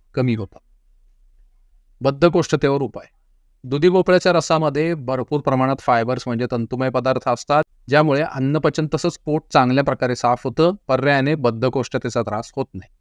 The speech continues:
युरिन इन्फेक्शनवर उपाय. मगाशी आपण बघितलं की दुधी भोपळ्याचा रस अल्कधर्मी असतो, त्यामुळे युरिन इन्फेक्शन, मूत्रमार्गात होणारी जळजळ, उष्णता यांसारखे त्रास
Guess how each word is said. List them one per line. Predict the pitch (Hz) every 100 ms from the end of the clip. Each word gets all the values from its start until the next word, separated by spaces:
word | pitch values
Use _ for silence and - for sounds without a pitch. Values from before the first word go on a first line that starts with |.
| _ _ - _ _ _ _ _ _ _ _ _ 135
युरिन | 143 165 185
इन्फेक्शनवर | 143 - 156 - 139 139
उपाय. | 113 92 - _ _ _ _ _ _ -
मगाशी | 127 135 165 175
आपण | 160 165
बघितलं | 135 139 156 131 123
की | 147
दुधी | 127 123 147
भोपळ्याचा | 143 131 131 131
रस | 127 127 -
अल्कधर्मी | 131 123 139 131 131 127
असतो, | - -
त्यामुळे | 113 127 123 135 160 _ _ -
युरिन | 127 147 160
इन्फेक्शन, | 131 117 123 - 123
मूत्रमार्गात | 120 131 135 135 131 123 123
होणारी | 120 117 120
जळजळ, | 117 113 110 110 -
उष्णता | 123 - 143 117 110
यांसारखे | 120 123 - 131 -
त्रास | - 117 123 151